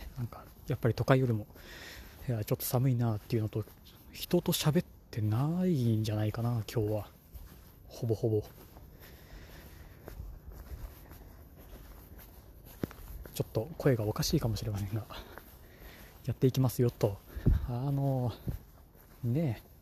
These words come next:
クリスマスイブ、イブですか、今日は。まあ、もちろん別にそんなもの関係なく、えー、残り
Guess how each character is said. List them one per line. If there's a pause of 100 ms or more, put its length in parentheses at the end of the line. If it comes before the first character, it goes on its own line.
(2500)
ク
リ
ス
マ
ス
イ
ブ、 (340)
イ
ブ (500)
で
す
か、
今
日
は。 (4000)
ま
あ、
も
ち
ろ
ん
別
に
そ
ん
な
も
の
関
係
な
く、 (1120)
え (1400)
ー、
残
り